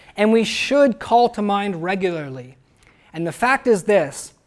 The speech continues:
that there are, that there were no chapter or verses in the original books of the Bible. That's a fact we should all be familiar with. When Paul wrote this book, he didn't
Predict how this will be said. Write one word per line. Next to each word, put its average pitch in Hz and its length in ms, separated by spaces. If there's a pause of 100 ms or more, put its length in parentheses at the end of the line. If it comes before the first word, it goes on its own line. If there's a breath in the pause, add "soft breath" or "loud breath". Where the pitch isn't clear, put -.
(880 soft breath)
that 196 180
there 214 160
are, 254 420
that 208 180
there 214 100
were 214 160
no 226 240
chapter 220 760
or 190 220
verses 156 720
in 190 220
the 185 100
original 180 520
books 160 320
of 156 100
the 151 80
Bible. 143 540 (800)
That's - 160
a 185 40
fact 190 380
we 190 60
should 175 180
all 180 220
be 185 100
familiar 160 420
with. - 200
When 156 180
Paul 190 380
wrote 202 260
this 196 220
book, 202 280
he 190 60
didn't 190 320